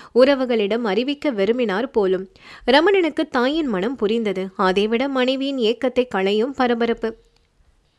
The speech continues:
"ரெண்டு பேரும் ஒண்ணா வாரது கஷ்டம், கடை வியாபாரம் கெட்டு போயிடும். அதனால நீ முன்னாடி தமிழை கூட்டிட்டு கிளம்பாத்தா,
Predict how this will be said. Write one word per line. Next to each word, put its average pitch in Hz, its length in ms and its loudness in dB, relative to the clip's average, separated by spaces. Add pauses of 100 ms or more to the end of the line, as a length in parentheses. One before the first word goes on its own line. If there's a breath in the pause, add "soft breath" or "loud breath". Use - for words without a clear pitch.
(160)
"ரெண்டு 220 300 4
பேரும் 208 260 2
ஒண்ணா 196 320 0
வாரது 175 300 -2
கஷ்டம், 175 460 -6 (120)
கடை 208 240 4
வியாபாரம் 180 400 0
கெட்டு 185 220 -4
போயிடும். 165 300 -6 (460 soft breath)
அதனால 190 460 2
நீ 226 80 0
முன்னாடி 190 360 0
தமிழை 196 360 -2
கூட்டிட்டு 208 320 -2
கிளம்பாத்தா, 175 600 0